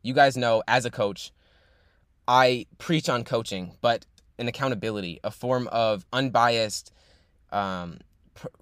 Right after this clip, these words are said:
feedback or perspective on your situation. Because oftentimes we can get really caught up in this rumination in our mind that we create stories that expand what was once just a thought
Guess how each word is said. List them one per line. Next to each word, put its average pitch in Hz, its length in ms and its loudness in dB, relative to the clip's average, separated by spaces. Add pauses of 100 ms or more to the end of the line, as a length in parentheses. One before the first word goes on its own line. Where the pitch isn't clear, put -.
feedback 120 720 -2
or 127 160 2
perspective 131 640 -2
on 120 100 -2
your 117 80 -6
situation. 92 680 -10 (280)
Because - 260 -10
oftentimes 139 600 -2
we 135 80 -6
can 202 120 -4
get 127 140 -6
really 117 200 -8
caught 110 200 -2
up 107 140 -2
in 104 80 -6
this 98 160 -10
rumination 110 500 -6
in 104 100 -6
our 95 80 -6
mind 110 460 -4 (380)
that 113 380 2 (240)
we 131 160 -2
create 165 360 -4
stories 127 720 0 (280)
that 110 440 0 (340)
expand 151 840 -2 (840)
what 131 200 2
was 131 200 -2
once 135 320 2
just 135 260 0
a 110 60 4
thought 127 400 6